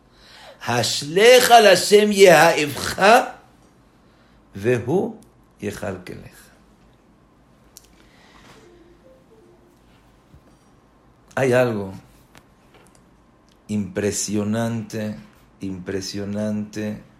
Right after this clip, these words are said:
impresionante. Yo creo que sirve siempre en cualquier situación, pero mucho más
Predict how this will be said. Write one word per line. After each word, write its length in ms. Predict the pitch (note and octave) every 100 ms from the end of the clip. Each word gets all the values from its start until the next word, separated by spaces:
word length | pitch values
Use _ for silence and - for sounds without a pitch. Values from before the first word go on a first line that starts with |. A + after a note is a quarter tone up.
| _ -
impresionante. 1120 | F#2+ F2+ F#2 F#2+ F#2+ G2 G#2 G#2 G#2 A#2+ A#2 - _ _ _ _ _ _ _
Yo 180 | - A2
creo 220 | G#2+ A2+ -
que 300 | G2+ G2 -
sirve 400 | - - A#2 A2
siempre 500 | G#2 A2+ A2+ A2+ G#2+
en 100 | G#2+
cualquier 440 | G#2 F#2 F2+ G#2+ G#2
situación, 640 | G#2+ G#2 F2+ F#2 G2+ G2+
pero 160 | G2+ F#2+
mucho 400 | F#2+ F#2 - F#2+
más 480 | F#2+ A2 A2 -